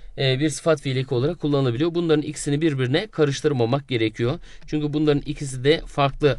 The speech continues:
kavramlar. A, ödevlerini bitirmiş, odasını bile toplamış derken buradaki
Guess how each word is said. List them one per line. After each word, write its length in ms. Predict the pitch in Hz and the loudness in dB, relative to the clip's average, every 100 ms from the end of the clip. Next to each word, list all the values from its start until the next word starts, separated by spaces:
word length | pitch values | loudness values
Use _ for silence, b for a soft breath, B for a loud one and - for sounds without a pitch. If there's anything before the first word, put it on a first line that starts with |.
| - | -2
kavramlar. 600 | 107 101 98 98 98 - B B B B | -6 -4 -4 -8 -10 -14 B B B B
A, 240 | 175 190 214 - | 6 6 6 2
ödevlerini 720 | 170 180 190 180 160 139 110 | 4 6 4 6 4 4 2
bitirmiş, 480 | 139 175 160 175 170 | 0 0 0 0 0
odasını 460 | - 165 151 123 123 | 0 0 0 0 -2
bile 160 | 156 | -2
toplamış 520 | 156 156 - 135 110 | 0 0 2 0 0
derken 460 | 113 107 131 151 190 | 0 0 0 -2 -2
buradaki 580 | 196 185 151 139 127 | -2 2 2 4 0